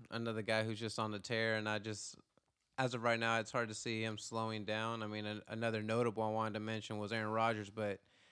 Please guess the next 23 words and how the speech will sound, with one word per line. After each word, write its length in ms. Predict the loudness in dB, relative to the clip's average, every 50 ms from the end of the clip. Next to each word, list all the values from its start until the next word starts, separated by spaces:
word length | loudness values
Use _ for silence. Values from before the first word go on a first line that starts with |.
| _ _ 0
I 120 | 0 0
think 280 | 2 2 0 0 -2 -4
Russell 320 | -2 0 0 0 0 -2 -2
Wilson's 380 | 0 0 0 -2 -4 -6 -4
just 220 | -4 -6 -6 -6 -4
playing 200 | -2 -2 0 0
on 140 | -2 -2 -4
an, 180 | -4 -6 -10 -10 -8
on 160 | -6 -6 -4
an 140 | -4 -4 -2
elite 420 | -2 -2 -2 -2 -2 -4 -4 -4
level 440 | -2 0 0 0 2 0 0 0 2
right 160 | 2 2 2 0
now 160 | -2 -2 0
that 140 | 0 -2 -2
no 160 | -2 -2 -2
one 180 | -2 -2 -2
else 180 | -2 -4 -4 -4
is 300 | -6 -6 -6 -8 -10 -14 _ _ _ _ _ _ _ _ -2
currently 500 | 2 4 4 4 2 0 0 0 2 2
at. 260 | 2 2 2 0 -2 -2
Uh, 20 | -2
other, 440 | 0 0 0 0 0 0 -2 -2